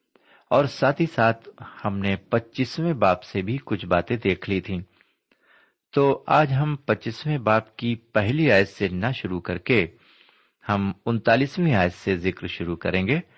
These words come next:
اور پھر چھبیس اور ستائیسویں باب تک جائیں گے۔ تو آئیے، اس سے پہلے کہ ہم آگے بڑھیں، ہم دعا مانگیں۔ ہمارے پاک پروردگار رب العالمین، ہم تیرے تہ دل سے شکر گزار ہیں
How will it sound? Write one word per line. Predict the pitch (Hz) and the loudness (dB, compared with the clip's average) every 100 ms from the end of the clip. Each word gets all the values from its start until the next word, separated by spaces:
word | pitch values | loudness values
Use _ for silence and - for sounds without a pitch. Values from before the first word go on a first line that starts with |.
| _ _ _ - | _ _ _ 0
اور | 104 | 0
پھر | - 110 104 | 0 -2 -2
چھبیس | - 113 107 151 143 - - | -2 -4 -2 -4 -4 -10 0
اور | 101 101 | 0 0
ستائیسویں | - 113 - 110 120 - 95 | -2 -4 2 2 2 -2 -2
باب | 87 85 - | 0 -2 -2
تک | 107 - | -4 -4
جائیں | 92 85 85 | -4 -4 -4
گے۔ | 85 - _ _ _ _ _ | -8 -10 _ _ _ _ _
تو | 98 | 0
آئیے، | 87 101 127 | 0 0 -4
اس | - | -4
سے | 95 | -6
پہلے | 95 92 92 | -6 -4 -6
کہ | 95 | -6
ہم | 90 85 | -8 -4
آگے | 82 85 | -4 -2
بڑھیں، | 85 95 151 101 - _ _ _ _ _ - | -2 2 2 2 -4 _ _ _ _ _ -12
ہم | 87 87 | -8 -6
دعا | 90 87 | -2 -2
مانگیں۔ | 90 95 131 - _ _ _ _ _ _ _ _ _ | 0 -2 -4 -10 _ _ _ _ _ _ _ _ _
ہمارے | 143 151 151 | 0 2 2
پاک | - 104 - | 2 0 2
پروردگار | 101 95 92 92 95 98 | 0 0 0 0 2 2
رب | 92 87 95 | 2 -2 -2
العالمین، | 90 90 90 90 101 139 - _ _ _ _ _ _ | 0 0 -2 -2 -2 -6 -12 _ _ _ _ _ _
ہم | - 95 | -6 -6
تیرے | 90 92 95 92 | -2 -2 0 -2
تہ | - 98 | -4 -6
دل | 101 110 | -2 -4
سے | 113 117 113 | -2 -2 -2
شکر | - - 90 | -2 -6 -8
گزار | 95 101 113 | 2 4 4
ہیں | 113 131 | 2 0